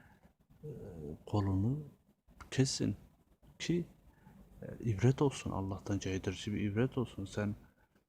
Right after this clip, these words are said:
öyle bir şey Allah sana lütfetmiş, yani o kadar büyük bir, e, e, hırsızlık o kadar önemli bir konu.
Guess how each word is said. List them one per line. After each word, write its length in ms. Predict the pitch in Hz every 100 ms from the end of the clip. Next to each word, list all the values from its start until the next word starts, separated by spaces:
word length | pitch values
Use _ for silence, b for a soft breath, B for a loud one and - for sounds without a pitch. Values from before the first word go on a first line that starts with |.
| _ 120
öyle 320 | 110 123 110
bir 80 | 110
şey 280 | - 117
Allah 300 | 95 98 98
sana 240 | - 104 98
lütfetmiş, 880 | 95 98 - 101 - 110 - - 98
yani 180 | 92
o 100 | 92
kadar 360 | - 110 113 104
büyük 280 | 104 - -
bir, 160 | 113 - - - - B B B B B - 110
e, 60 |
e, 280 | 104 101 104 - - - - - - - 92 71 82 113 120
hırsızlık 760 | 104 98 95 - 107 98 120 - - -
o 120 | -
kadar 240 | 110 120
önemli 420 | 101 208 101 110
bir 80 | 107
konu. 440 | 104 98 101 104